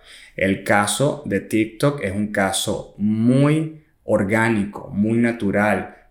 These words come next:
para nada producido. Nosotros nos estábamos preocupando en Instagram, o sea, muchas cuentas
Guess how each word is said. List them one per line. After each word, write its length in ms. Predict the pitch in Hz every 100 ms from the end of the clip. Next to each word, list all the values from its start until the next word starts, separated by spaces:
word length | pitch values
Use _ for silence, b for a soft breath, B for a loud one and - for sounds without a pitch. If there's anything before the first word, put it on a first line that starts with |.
| _
para 240 | 113 110
nada 300 | 107 107 104
producido. 840 | 113 117 95 - 117 107 85 - - _ _ _
Nosotros 480 | 117 117 127 123 139
nos 180 | 143 117
estábamos 380 | - 117 127
preocupando 760 | 127 117 101 - 104 107 113 -
en 200 | 107 110
Instagram, 680 | 117 123 - 135 135 -
o 60 | 104
sea, 240 | - 104
muchas 420 | 98 127 147 147 -
cuentas 840 | - 139 123 98 - 82 - -